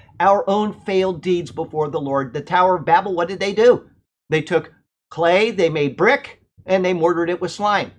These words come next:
Brick in the Bible, levana, levan,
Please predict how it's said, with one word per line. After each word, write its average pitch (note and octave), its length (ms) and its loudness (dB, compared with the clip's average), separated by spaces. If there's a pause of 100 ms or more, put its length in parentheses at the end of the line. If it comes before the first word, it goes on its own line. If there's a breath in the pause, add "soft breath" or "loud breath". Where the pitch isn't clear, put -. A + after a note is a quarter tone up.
(280)
Brick F3+ 500 -2
in G#3+ 180 -6
the A#3 80 0
Bible, F3+ 500 2
levana, G3+ 720 2 (400)
levan, F#3 640 2